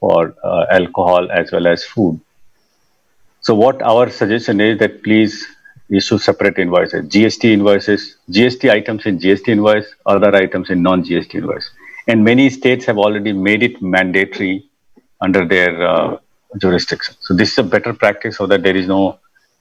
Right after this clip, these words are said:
problem. Then U O M field can be made as a free text. The idea here is to capture this data for analysis. Uh, currently in e-way bill,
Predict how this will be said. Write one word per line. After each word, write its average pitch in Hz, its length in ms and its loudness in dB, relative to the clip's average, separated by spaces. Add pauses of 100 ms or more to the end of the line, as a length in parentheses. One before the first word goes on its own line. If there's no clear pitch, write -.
problem. 82 360 -2 (920)
Then 123 420 0
U 131 240 4
O - 20 4
M 135 300 0
field 127 300 -2
can 120 160 -2
be 120 120 -2
made 110 260 0
as 104 80 0
a 104 80 -2
free 98 300 -6
text. 113 300 -2 (300)
The - 140 2
idea 107 420 2
here 101 220 -2 (100)
is 101 120 -10
to 104 240 -2 (180)
capture 107 420 2
this 95 220 -4
data 95 380 0 (120)
for 90 220 2
analysis. 87 800 -2 (800)
Uh, 98 180 2 (100)
currently 147 380 2
in 143 220 -2
e-way 123 280 4
bill, 110 380 -2